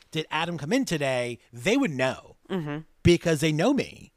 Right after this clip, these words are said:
Speaker 2: Right.
Speaker 1: And so I just think to go someplace where you're known so well and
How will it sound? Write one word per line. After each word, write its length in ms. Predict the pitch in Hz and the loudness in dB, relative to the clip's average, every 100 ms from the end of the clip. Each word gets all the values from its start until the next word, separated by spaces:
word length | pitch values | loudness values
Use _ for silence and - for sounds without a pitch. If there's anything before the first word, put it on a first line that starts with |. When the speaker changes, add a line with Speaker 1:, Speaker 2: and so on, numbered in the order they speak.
| _ - - | _ -20 -12
Speaker 2:
Right. 120 | 139 156 | -6 -2
Speaker 1:
And 160 | 165 | 0
so 80 | 190 | 0
I 60 | 185 | 0
just 160 | 170 | 0
think 200 | 208 208 | -2 -2
to 100 | - | -4
go 200 | 160 156 | -2 0
someplace 520 | 185 233 214 170 170 139 | 0 -4 -4 -4 -4 -4
where 120 | 123 | -4
you're 240 | 131 151 | 0 0
known 360 | 131 120 127 123 | 2 0 0 -2
so 260 | - 139 | -4 -6
well 580 | 113 92 117 92 90 107 - _ _ _ _ _ - | -6 -4 -4 -4 -8 -16 -18 _ _ _ _ _ -8
and 520 | 143 135 127 113 104 | -4 -2 -4 -8 -12